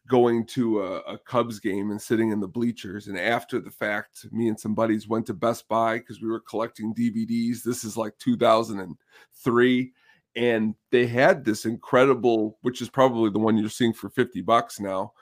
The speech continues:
It was, like, this, like, double disc. It had, like, collectible posters inside.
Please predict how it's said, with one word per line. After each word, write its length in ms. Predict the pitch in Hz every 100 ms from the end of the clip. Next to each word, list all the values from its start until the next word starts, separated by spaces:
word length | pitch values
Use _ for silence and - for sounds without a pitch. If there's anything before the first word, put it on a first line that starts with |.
| _ _ _
It 160 | 120 123
was, 180 | 127 120
like, 320 | 123 110 -
this, 300 | 117 107 -
like, 260 | 110 110 -
double 360 | 117 120 127 -
disc. 500 | 117 120 120 - -
It 100 | 98
had, 180 | 120 110
like, 160 | 107
collectible 680 | - 104 113 - 131 113 104
posters 600 | 120 117 117 - 123 117
inside. 600 | 110 - 117 117 117 123